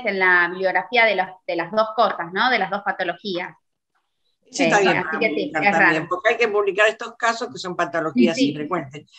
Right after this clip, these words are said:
Speaker 2: porque
Speaker 1: Está
Speaker 2: el líquen escleroso se ve, este, más en órganos genitales, tanto en el hombre, que da, va a dar una balanitis esclerótica,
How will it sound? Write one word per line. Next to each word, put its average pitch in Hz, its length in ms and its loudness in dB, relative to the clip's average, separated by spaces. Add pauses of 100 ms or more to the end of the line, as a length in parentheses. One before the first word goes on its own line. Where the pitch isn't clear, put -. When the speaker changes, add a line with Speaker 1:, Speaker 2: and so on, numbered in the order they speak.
(140)
Speaker 2:
porque 170 240 -2
Speaker 1:
Está 226 240 8
Speaker 2:
el 220 60 0
líquen 226 180 -4
escleroso 240 560 -2
se 202 240 0
ve, 220 340 2 (460)
este, 151 320 -4
más 226 240 0
en 226 80 0
órganos 196 340 0
genitales, 160 600 -2
tanto 185 260 -2
en 185 80 0
el 196 140 -2
hombre, 220 460 2 (460)
que 147 80 -4
da, 165 360 0
va 151 140 -4
a 165 40 2
dar 170 160 4
una 170 120 0
balanitis 170 600 -2
esclerótica, 202 640 -4